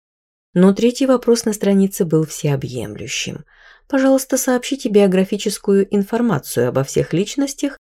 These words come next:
которые играют роль, аналогичную или сравнимую с частями А и Б, указанными выше, невзирая на правовую принадлежность или формальное определение семьи,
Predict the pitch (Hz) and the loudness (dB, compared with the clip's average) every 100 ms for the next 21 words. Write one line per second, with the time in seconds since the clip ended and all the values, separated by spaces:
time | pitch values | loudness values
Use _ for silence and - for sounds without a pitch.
0 | _ - 269 254 202 196 170 160 151 151 | _ -4 2 4 4 4 4 4 2 2
1 | 139 180 247 - 208 160 135 117 117 - | 2 2 -2 -4 0 0 0 -4 -10 -8
2 | 170 196 247 - _ 247 254 - 277 247 | -2 0 0 -4 _ 0 0 0 0 2
3 | 180 165 160 160 165 160 - 170 - - | 4 4 2 0 0 -4 -6 -8 -6 -4
4 | 156 151 151 - 147 131 - 135 127 127 | -2 -2 -4 -4 -2 -2 -4 -6 -4 0
5 | 147 254 - _ _ _ - 135 143 202 | 0 0 -4 _ _ _ -4 -2 0 2
6 | 180 151 139 120 131 - 117 - _ _ | 2 2 0 -2 -4 -4 -4 -6 _ _
7 | _ _ _ - 226 190 185 156 139 135 | _ _ _ 2 4 6 4 4 2 0
8 | 139 139 139 135 135 131 139 135 131 208 | -2 -2 0 2 0 2 0 0 2 4
9 | 277 262 262 - 247 196 151 147 175 190 | 4 0 -2 -2 0 0 0 0 0 0
10 | 151 139 139 127 135 147 170 147 127 - | -2 -4 -6 -2 0 0 0 -2 -4 -6
11 | 131 123 113 104 | -6 -6 -6 -8